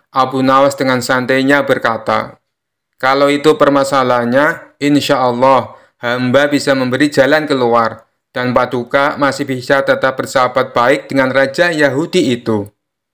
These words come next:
"Benarkah, Abu Nawas?" tanya Baginda Raja kegirangan. Raut wajah Baginda yang tadinya sedih mendadak langsung berubah menjadi ceria.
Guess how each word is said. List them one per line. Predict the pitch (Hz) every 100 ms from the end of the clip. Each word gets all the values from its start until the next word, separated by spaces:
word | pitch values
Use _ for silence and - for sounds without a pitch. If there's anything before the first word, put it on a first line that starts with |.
| _ _ -
"Benarkah, | 143 143 143 165
Abu | 151 143
Nawas?" | 143 147 190 226 - _ _ _ _
tanya | 123 123
Baginda | 120 117 120 117
Raja | 123 120 156 160
kegirangan. | - 151 143 127 123 120 110 107 - _ _ _ _
Raut | 120 123 127
wajah | 139 131 139 131
Baginda | 131 120 127 123 135
yang | 135 135
tadinya | 131 131 123 127
sedih | 123 - - - 143 -
mendadak | 131 120 127 123 135 135
langsung | 139 131 127 139
berubah | 120 135 175 185 180 170
menjadi | 139 127 160 170 196 185
ceria. | 156 135 120 110 -